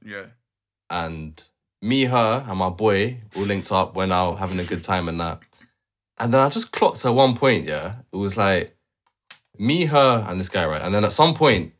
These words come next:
Speaker 2: she and him were walking together. And I'm there behind the two of them.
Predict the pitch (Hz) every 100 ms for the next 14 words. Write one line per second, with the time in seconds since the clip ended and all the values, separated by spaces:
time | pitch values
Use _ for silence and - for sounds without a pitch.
0 | _ _ _ _ _ - - - 202 170
1 | 139 143 95 82 85 _ _ _ _ _
2 | _ _ 98 98 139 147 127 113 101 113
3 | 85 73 - _ _ _ _ _ _ 95
4 | 135 143 135 110 92 90 117 110 92 78
5 | - 80 - 87 82 78